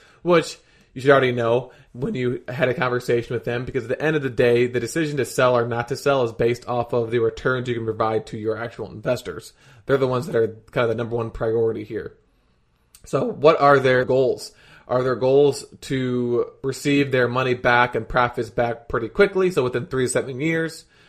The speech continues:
Is I R R something that's really important to them? Or are they more focused on a longer term hold that cash flows and they just wanna, they wanna get their equity back after ten to twelve years?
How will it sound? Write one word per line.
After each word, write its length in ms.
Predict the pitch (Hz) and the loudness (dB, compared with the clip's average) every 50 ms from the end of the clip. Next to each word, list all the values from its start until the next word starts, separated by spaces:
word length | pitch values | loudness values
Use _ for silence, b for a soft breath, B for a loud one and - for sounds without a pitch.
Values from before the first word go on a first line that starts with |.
| b b b | b b b
Is 140 | 120 117 117 | -2 0 2
I 180 | 131 139 139 | 4 4 6
R 200 | 139 131 123 127 | 6 6 6 6
R 320 | 123 127 127 131 135 135 - | 6 6 6 6 4 2 0
something 180 | 147 143 139 | -2 -2 -2
that's 100 | 135 117 | -2 -2
really 140 | 135 139 139 | -2 -2 -2
important 340 | 135 - 143 143 123 135 139 | -2 0 0 -2 0 -2 -4
to 40 | 127 | -4
them? 320 | 127 139 135 139 147 143 - b b b b b b b | -2 -2 -2 -2 -4 -8 -14 b b b b b b b
Or 380 | b 139 135 131 135 131 131 127 | b 4 4 6 6 4 4 2
are 140 | 131 131 127 | 2 2 2
they 100 | 131 131 | 2 0
more 320 | 131 135 135 135 127 - | 2 2 4 2 2 2
focused 400 | - 139 127 - 135 127 - - | 2 0 2 2 0 -2 -2 -2
on 360 | 123 127 123 123 123 120 - - | -2 0 0 0 0 -2 -4 -4
a 140 | 123 127 120 | -2 -2 -2
longer 640 | 117 113 120 123 123 123 123 123 113 120 123 120 | -2 -2 -2 0 0 0 -2 -4 -4 -4 -6 -6
term 380 | - - - 127 123 120 120 113 | -6 -8 -8 -6 -6 -4 -6 -6
hold 540 | 110 - - 123 120 117 113 117 113 - B B B B B B | -6 -2 0 2 4 4 4 2 0 -6 B B B B B B
that 240 | 127 113 - - | -4 -4 -4 -4
cash 300 | - 160 131 123 123 120 | -2 2 4 4 4 2
flows 480 | - - 123 123 117 117 117 117 117 117 | 0 -4 0 2 4 4 4 2 2 0
and 120 | 117 113 | -2 -2
they 120 | 117 113 113 | -2 -2 -2
just 120 | 110 - | -2 -4
wanna, 140 | 120 117 117 | -6 -6 -6
they 160 | 117 117 135 | -4 2 2
wanna 140 | 135 131 131 | 2 2 2
get 80 | 131 139 | 2 2
their 120 | 135 127 | 2 4
equity 280 | 151 143 151 147 139 123 | 4 4 4 4 2 4
back 340 | 127 127 127 127 127 - | 4 4 4 4 4 0
after 320 | - 123 123 - - 127 113 | -2 -6 -6 -6 -4 -6 -6
ten 300 | - - - 123 123 123 | -6 -6 -6 -4 -2 -2
to 80 | 117 | -2
twelve 320 | 113 - 127 117 113 98 113 | -4 -2 -2 -2 -2 -2 -4
years? 420 | 110 107 85 58 - - - - | -6 -8 -8 -10 -12 -18 -20 -20